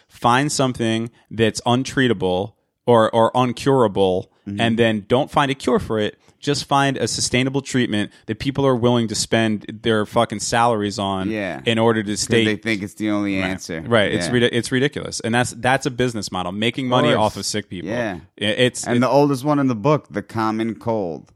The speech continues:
Speaker 1: Yeah.
Speaker 2: Like, come on, you can't cure the sniffles.
Speaker 1: Right.
Speaker 2: You know, and there's a million and one fucking things to suppress it, but nothing actually gets rid of it. Come
Speaker 1: Right.
Speaker 2: on, man.
Speaker 1: Right.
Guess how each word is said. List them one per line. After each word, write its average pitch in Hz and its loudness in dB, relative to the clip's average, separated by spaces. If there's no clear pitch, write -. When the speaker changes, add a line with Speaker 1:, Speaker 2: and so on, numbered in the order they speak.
Speaker 1:
Yeah. 113 2
Speaker 2:
Like, 104 0
come 120 0
on, 90 2
you 90 -6
can't 110 -4
cure 104 -4
the 90 -8
sniffles. - -10
Speaker 1:
Right. 110 2
Speaker 2:
You 101 -4
know, 98 -2
and 95 -6
there's 95 -6
a 92 -6
million 104 0
and 98 -4
one 98 -2
fucking 95 -4
things 95 -4
to 92 -12
suppress 110 -2
it, 95 -4
but 92 -6
nothing 98 -2
actually 92 -4
gets 85 -6
rid 113 0
of 135 0
it. 143 -2
Come 107 -8
Speaker 1:
Right. 92 0
Speaker 2:
on, 67 -4
man. 65 -8
Speaker 1:
Right. 82 -6